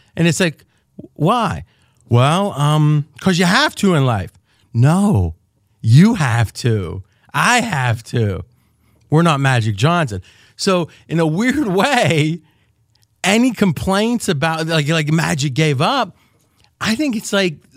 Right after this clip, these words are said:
why, why aren't you or you or you giving up on this, that, or the other?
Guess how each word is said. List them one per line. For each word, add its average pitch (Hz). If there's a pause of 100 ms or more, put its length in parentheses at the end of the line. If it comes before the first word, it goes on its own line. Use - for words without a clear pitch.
(120)
why, 156
why 165
aren't 196
you 208
or 165
you 196
or 190
you 180
giving 170
up 175 (340)
on 151
this, 175
that, 180
or 170
the 147
other? 175